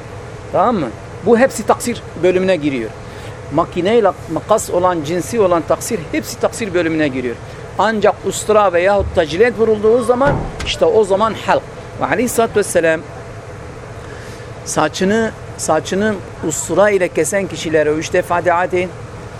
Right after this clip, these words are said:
dua etti. Ee, taksir yapan kişilere de bir sefer dua etti. Ve biliyorsunuz Aleyhisselatü Vesselam'ın duası Allah katında makbuldur.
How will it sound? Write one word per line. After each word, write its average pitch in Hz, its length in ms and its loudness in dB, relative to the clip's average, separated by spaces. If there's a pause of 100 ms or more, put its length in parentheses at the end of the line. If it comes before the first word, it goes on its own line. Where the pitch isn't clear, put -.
(120)
dua 185 220 6
etti. 220 420 2 (640)
Ee, 139 320 2
taksir 233 340 2
yapan 208 260 4
kişilere 143 480 0
de 175 200 2 (580)
bir 202 140 2
sefer 156 420 -2
dua 117 240 0
etti. 110 340 -8 (800)
Ve 135 100 -2
biliyorsunuz 170 420 0
Aleyhisselatü 156 480 0
Vesselam'ın 151 520 0 (680)
duası 147 400 2
Allah 151 300 2
katında 143 360 2
makbuldur. 165 560 2